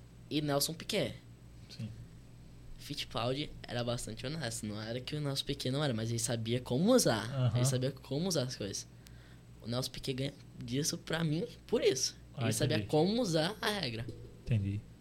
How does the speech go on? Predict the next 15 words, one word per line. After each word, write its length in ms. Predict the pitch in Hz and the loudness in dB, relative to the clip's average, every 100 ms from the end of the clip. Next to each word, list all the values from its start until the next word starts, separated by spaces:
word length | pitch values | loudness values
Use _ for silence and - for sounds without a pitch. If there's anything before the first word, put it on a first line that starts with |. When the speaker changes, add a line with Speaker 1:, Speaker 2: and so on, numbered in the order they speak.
| - | -6
Speaker 2:
É, 460 | - 113 110 101 101 - | 2 4 4 4 0 2
quando 140 | 131 | 2
falam 260 | 127 131 123 | 4 2 4
honesto, 240 | 117 110 | 2 0
é 40 | 120 | 0
porque 220 | 147 147 - - - | -2 -2 -4 -12 -2
na, 300 | 131 135 117 | 4 6 6
no 200 | 135 165 | 4 4
kart, 360 | 165 110 143 - | 4 4 4 4
acho 140 | 117 | 2
que 60 | 135 | 2
deve 180 | 120 - | 2 2
ter 100 | 117 | 2
muito 320 | 110 110 104 | 2 2 2
isso. 400 | 107 117 117 | 2 2 0